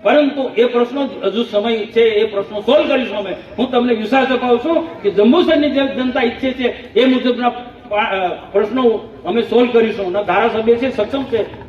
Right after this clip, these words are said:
ડબલ રોલમાં કામ કરે છે, સંત પણ છે, ને સાધુ પણ છે, અને સેવ-, સમાજ સેવક પણ છે. સાધુ સાહેબ ચંદ્રકાંતભાઈ, સાધુ સાહેબ, સાધુ પણ છે ને સાહેબ બી છે. સાધુ એટલે સંત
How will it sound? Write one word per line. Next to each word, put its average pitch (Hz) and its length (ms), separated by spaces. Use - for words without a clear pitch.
ડબલ 247 220
રોલમાં 320 380
કામ 269 260
કરે 247 120
છે, - 340
સંત 330 240
પણ 262 240
છે, 208 160
ને 185 80
સાધુ 185 320
પણ 262 240
છે, 233 200
અને - 460
સેવ-, 208 180
સમાજ 240 340
સેવક 277 360
પણ 240 100
છે. 196 200
સાધુ 240 340
સાહેબ 226 680
ચંદ્રકાંતભાઈ, 226 520
સાધુ 220 440
સાહેબ, 185 380
સાધુ 185 260
પણ 269 200
છે 294 100
ને 233 80
સાહેબ - 360
બી 233 120
છે. 175 260
સાધુ 185 260
એટલે 233 200
સંત 262 400